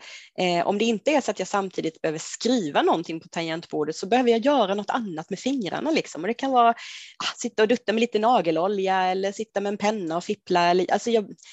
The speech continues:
behöver göra någonting. Jag blir lite rastlös i dem. Och det, så det är ju inte bara förknippat med att äta.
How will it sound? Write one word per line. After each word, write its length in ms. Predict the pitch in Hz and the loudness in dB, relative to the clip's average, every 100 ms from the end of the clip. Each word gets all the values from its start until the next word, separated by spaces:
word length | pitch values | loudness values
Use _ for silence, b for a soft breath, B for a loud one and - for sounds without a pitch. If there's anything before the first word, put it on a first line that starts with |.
| B B _ | B B _
behöver 200 | 208 208 | 0 4
göra 560 | 185 294 190 160 180 | 6 8 6 4 4
någonting. 400 | 330 254 170 185 | 4 4 2 -2
Jag 100 | 175 | -2
blir 120 | 247 302 | 0 0
lite 220 | 180 170 | -2 -4
rastlös 720 | 208 - - - 156 196 - | -6 -8 -12 -4 0 0 0
i 40 | |
dem. 220 | 330 - - | 0 2 0
Och 100 | 196 | 2
det, 380 | 208 202 - | 2 0 -4
så 100 | - | -4
det 60 | 226 | -4
är 20 | |
ju 60 | 247 | -2
inte 180 | 294 185 | -4 -2
bara 380 | 202 202 151 156 | 0 2 2 -4
förknippat 540 | - 190 170 - 160 | -6 -12 -10 -10 -10
med 260 | 156 131 - | -8 -8 -8
att 140 | - | -4
äta. 560 | 214 220 - _ - | -2 -2 -6 _ -2